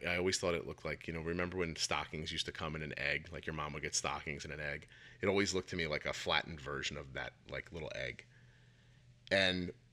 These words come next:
you know, that was the first time where I thought, "Wow, I don't really have to guess anymore. This is, this is wicked." And, and I could see, based on what I thought was gonna happen, if that's what was happening or not.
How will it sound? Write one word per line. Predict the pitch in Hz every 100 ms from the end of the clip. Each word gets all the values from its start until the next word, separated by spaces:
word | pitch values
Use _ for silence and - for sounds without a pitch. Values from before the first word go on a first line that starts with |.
| -
you | 104
know, | 101
that | 104
was | - -
the |
first | 104 101 -
time | 117 120
where | 80
I | 82
thought, | 71
"Wow, | 76 104
I | 92
don't | 87 -
really | 85 80
have | 85 82
to | -
guess | 73 104 123
anymore. | 80 73 69 50 50
This | 82 -
is, | 62 - - - - - -
this | 95 73
is | -
wicked." | - 127 - -
And, | 69 - -
and | 87
I | 87
could | - 92
see, | - - 135 131 107 85 - - - - - - - - - - -
based | 107 87 -
on | 95 90
what | 80
I | 87
thought | 90 92 -
was | 92
gonna | 87 78
happen, | 104 120 120 78
if | 92 -
that's | 85 85 -
what | 85
was | -
happening | - - - - -
or | -
not. | -